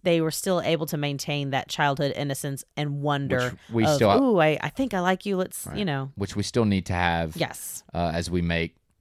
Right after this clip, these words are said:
Speaker 2: as, as films continue to be made and as we t-, continue to tell stories in society and stuff.
Speaker 1: Mm-hmm.
Speaker 2: I think that you've got to maintain innocence and prote-, protecting those things, because I think that's one of the things that we loved about these movies when we
Speaker 1: Yeah,
Speaker 2: were kids.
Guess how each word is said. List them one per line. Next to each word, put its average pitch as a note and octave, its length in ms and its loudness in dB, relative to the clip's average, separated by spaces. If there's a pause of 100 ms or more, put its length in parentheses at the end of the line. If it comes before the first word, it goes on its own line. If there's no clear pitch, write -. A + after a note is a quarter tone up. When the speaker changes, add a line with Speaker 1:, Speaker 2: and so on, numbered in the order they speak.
(120)
Speaker 2:
as, F2 220 0
as F#2 180 -6
films F#2 300 0
continue F#2 320 -2
to E2+ 40 -6
be F2 100 -4
made F2 380 0
and E2 200 -2
as E2 80 -10
we F2 80 -4
t-, - 80 -14
continue F#2+ 380 0
to E2+ 100 -6
tell F#2 180 0
stories F#2 540 2
in F2+ 80 -2
society F2 560 -2
and F#2 100 0
stuff. F#2 220 0
Speaker 1:
Mm-hmm. F#2+ 80 -2
Speaker 2:
I F2+ 100 2
think F#2 220 -2
that F2+ 180 -2 (400)
you've F#2+ 200 0
got F#2+ 240 6
to G2+ 100 0
maintain F2 720 2 (220)
innocence F#2 540 -2
and E2+ 360 -4
prote-, - 400 -4
protecting F#2 400 -2
those F2 200 -2
things, F#2 360 -2
because G2+ 480 0 (400)
I G2+ 100 4
think A#2 140 2
that's A#2 200 0
one A2+ 180 6
of A#2+ 40 2
the A#2 60 4
things A#2+ 200 2
that B2 100 0
we A#2 80 2
loved G#2+ 320 2
about G2+ 380 2 (580)
these G2+ 240 0
movies A2+ 360 2
when F2+ 100 0
we F2+ 140 2
Speaker 1:
Yeah, - 60 4 (120)
Speaker 2:
were - 20 0
kids. - 220 -12